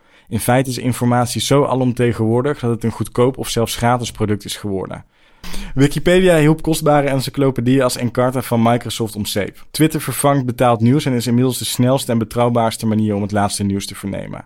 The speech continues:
Een groot deel van de consumenten wereldwijd kan gratis muziek en films downloaden.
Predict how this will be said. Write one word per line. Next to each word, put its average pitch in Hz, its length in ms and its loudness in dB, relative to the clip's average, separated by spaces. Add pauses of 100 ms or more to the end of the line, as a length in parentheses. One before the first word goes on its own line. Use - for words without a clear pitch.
Een 117 160 0
groot 147 240 4
deel 143 160 4
van 127 140 -2
de 120 60 -2
consumenten 123 580 0
wereldwijd 123 560 0
kan 117 140 -4
gratis 123 380 -2
muziek 110 300 -2
en 104 80 -2
films 98 280 -4
downloaden. - 600 -8